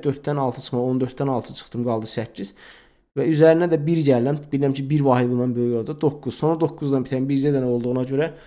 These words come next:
C variantını seçmiş oldum. Altıya baxıram, yazır ki, bir kiloqram bananın qiyməti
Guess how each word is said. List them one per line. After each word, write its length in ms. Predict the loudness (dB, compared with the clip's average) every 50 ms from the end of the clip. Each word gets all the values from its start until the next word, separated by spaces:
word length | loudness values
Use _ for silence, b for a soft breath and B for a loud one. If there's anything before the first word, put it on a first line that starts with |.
| B B B -6
C 200 | 0 0 2 2
variantını 460 | 2 0 -2 -2 -4 -6 -8 -8 -10
seçmiş 440 | -8 -8 -10 -10 -8 -8 -8 -8 -8
oldum. 260 | -8 -8 -10 -12 -16 -18 -20 _ b b b b b b b b b b b b b b b b _ _ _ _ _ _ _ _ _ _ 6
Altıya 400 | 8 8 8 10 8 6 8 8
baxıram, 340 | 6 4 4 2 2 4 6
yazır 280 | 6 6 6 4 -2
ki, 240 | -2 -4 -4 -2 0
bir 220 | 2 4 4 2 2
kiloqram 640 | 2 4 6 6 6 6 4 2 2 2 2 4
bananın 460 | 6 6 6 6 6 4 4 2 2 0
qiyməti 540 | 0 0 2 4 4 2 2 -2 -4 -8